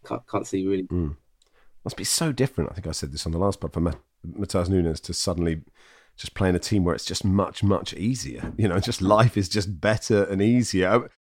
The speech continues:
Speaker 2: Pep was talking about, um, Calvin Phillips, Will, uh, and how that he hasn't, he hasn't got the best out of him. And he said, you know, Marcelo Bielsa gave Calvin the best of Calvin in his career. I'd love to have done with Calvin what Marcelo has done to him. We have our own specific way to play, and he sometimes struggles in a few things. Do you think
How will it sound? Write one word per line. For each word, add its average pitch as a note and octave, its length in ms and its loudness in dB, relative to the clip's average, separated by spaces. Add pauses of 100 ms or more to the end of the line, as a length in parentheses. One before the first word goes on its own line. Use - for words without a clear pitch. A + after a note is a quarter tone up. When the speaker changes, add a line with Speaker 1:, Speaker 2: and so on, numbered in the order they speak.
Speaker 2:
Pep F#3 160 8
was E3+ 80 6
talking D3 180 8
about, A#2+ 260 6
um, A#2 260 6
Calvin B2 360 6
Phillips, - 560 2
Will, G2 380 8
uh, G#2 180 4
and A2 220 6
how A2 220 6
that A2 120 4
he B2 120 8
hasn't, B2+ 360 4 (320)
he C3 120 8
hasn't C3+ 420 4
got A2+ 140 6
the G#2 60 2
best A2+ 320 4
out G#2+ 200 6
of F2 100 -2
him. E2+ 300 0 (100)
And F#2+ 100 -2
he G2+ 120 2
said, G2+ 200 0
you G#2+ 80 4
know, F#2+ 100 6
Marcelo G2+ 500 6
Bielsa F#2+ 520 4 (280)
gave B2 240 8
Calvin A2 440 8
the G2 80 6
best A#2+ 380 4
of G2+ 140 2
Calvin E2+ 560 2 (200)
in F#2 120 2
his F2 240 0
career. F2+ 580 2 (220)
I'd B2+ 100 6
love D3+ 140 8
to D3 100 4
have B2+ 60 6
done C#3 180 8
with B2+ 140 6
Calvin C3 320 8
what A#2+ 140 8
Marcelo A#2 400 6
has G#2+ 100 4
done B2+ 220 8
to A2+ 100 2
him. F#2 200 4
We F#2 120 0
have G#2+ 140 2
our G#2+ 120 8
own A2 140 8
specific G#2+ 420 -2
way G#2 140 6
to G2+ 80 -4
play, A2+ 160 2
and G#2 80 4
he G2+ 60 2
sometimes G#2+ 360 0
struggles A2 460 2
in G#2+ 100 2
a G#2 40 0
few A2+ 220 0
things. B2+ 360 2
Do - 80 0
you B2+ 40 -2
think D3+ 360 6